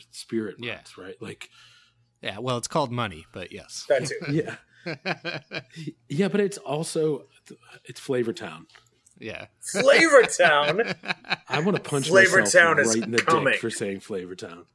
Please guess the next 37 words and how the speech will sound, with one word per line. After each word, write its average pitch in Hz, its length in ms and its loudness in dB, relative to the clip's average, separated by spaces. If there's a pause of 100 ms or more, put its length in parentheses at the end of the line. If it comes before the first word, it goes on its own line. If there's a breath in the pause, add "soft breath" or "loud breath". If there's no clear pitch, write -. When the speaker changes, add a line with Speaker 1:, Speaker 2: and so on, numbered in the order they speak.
Speaker 1:
Yeah. 95 80 -8 (1000 loud breath)
Speaker 3:
Oh, 175 520 4
you, 180 240 -2
I'm, 185 340 2
I'm, 185 280 2
I'm 170 220 0
worried 151 260 0
now, 123 240 -2 (160)
Zeno. 135 320 -2
That's, 139 360 2
that's 143 280 2
a 160 40 -2
new 131 320 -8
phrase 120 420 -4
that's - 160 -18
gonna 117 140 -8
be 127 40 -2
Speaker 1:
I'm 151 140 0
just 160 160 0
Speaker 3:
associated 165 200 2
Speaker 1:
gonna, 131 180 0
Speaker 3:
with 120 140 0
Speaker 1:
I'm 123 80 -2
Speaker 3:
you. 135 40 -4
Speaker 1:
just 139 180 0
gonna 127 180 -2
dye 107 760 -4
my 104 200 -4
beard 101 440 -6
like 92 240 -8
Guy 90 220 -8
Fieri's 90 840 -10
Speaker 2:
<laughs> - 80 -20
Yeah, 214 260 -6 (140)
oh, 220 60 -8
God. 135 280 -6
Speaker 1:
hair. 101 480 -6